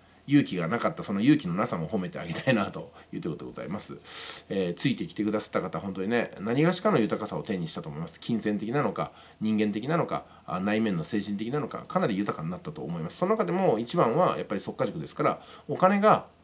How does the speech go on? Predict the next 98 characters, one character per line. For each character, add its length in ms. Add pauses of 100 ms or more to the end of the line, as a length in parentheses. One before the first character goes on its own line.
(120)
あ 160
の、 80
問 360
題 120
解 160
決 160
で 80
き 60
た 80
よ 140
っ 140
て 100
い 20
う 60
声 200
を 80
聞 140
く 60
の 40
が 80
一 140
番 100
嬉 160
し 100
い 40
か 80
な 80
と 80
思 100
い 20
ま 60
す 60
ね。 160 (360)
え 100
ー、 20
い 60
ろ 120
い 40
ろ 60
と 100
ね、 280
思 220
い 20
出 80
話 220
を 40
語 200
っ 20
て 80
し 120
ま 60
い 20
ま 100
し 60
た 80
け 40
ど 80
も、 120
記 120
念 140
す 80
べ 80
き 140
七 160
月 160
二 160
十 60
日、 200 (340)
今 100
日 40 (160)
お 180
迎 140
え 60
す 140
る 160
お 80
客 200
様 200
は、 280 (880)
え 240
ー、 20
塾 160
生 160
さ 120
ん 40
で 80
い 20
ら 40
っ 40
し 100
ゃ 40
っ 40
て、 320 (320)
お 80
母 200
さ 220
ん 120
に、 300